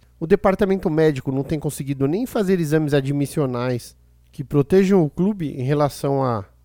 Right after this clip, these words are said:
problemas físicos pré-existentes, o que leva jogadores recém-chegados a ficarem muitas partidas fora,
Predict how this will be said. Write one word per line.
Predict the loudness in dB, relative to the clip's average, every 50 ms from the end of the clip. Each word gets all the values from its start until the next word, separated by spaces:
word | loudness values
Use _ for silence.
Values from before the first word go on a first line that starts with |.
| _ _ _
problemas | 0 0 0 2 2 0 0 0 -2 -4 -4
físicos | -4 -4 -4 -4 -6 -10 -12 -14 -14
pré-existentes, | _ _ -2 0 2 2 2 0 0 -4 -6 -6 _ -4 -2 -2 -2 -6 -10 -14 -18 -18 -20 _ _ _ _ _ _
o | -10 -10
que | -6 -4 -2
leva | 0 0 0 2 2 2
jogadores | 4 4 2 2 2 0 2 2 2 2 0 -2 -6
recém-chegados | -8 -10 -4 -2 -2 -2 -2 -2 -4 -4 -2 -2 -4 -4 -4 -6 -6 -4 -4
a | -4
ficarem | -4 -4 -6 -4 -2 -2 -2
muitas | -2 0 0 0 0 0 -2 -6 -8
partidas | -2 -2 -2 -2 0 -6 -4 -4 -4 -4 -4
fora, | -10 -10 -6 -4 -2 -2 -4 -4 -8